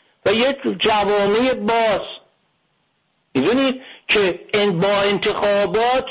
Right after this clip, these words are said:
می‌آیند و می‌روند سیاستمدارا. تفاوت یک جامعه دموکراتیک، آزاد و باز این استش که حکومتگرانش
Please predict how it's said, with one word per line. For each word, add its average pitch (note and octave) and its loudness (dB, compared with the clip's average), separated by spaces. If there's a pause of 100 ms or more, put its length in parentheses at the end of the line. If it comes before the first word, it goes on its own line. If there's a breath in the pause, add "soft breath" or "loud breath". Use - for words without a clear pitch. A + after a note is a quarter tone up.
می‌آیند C4 2
و B3 2
می‌روند C#4+ 0
سیاستمدارا. G3+ 0
تفاوت A#3 0 (640 loud breath)
یک - 2 (220)
جامعه A3 2 (160)
دموکراتیک، G3+ 0 (100)
آزاد F#3+ 0
و F#3 2
باز A3+ 0 (640 loud breath)
این A#3+ 2
استش F#3+ 0
که F#3+ 2
حکومتگرانش G3+ 0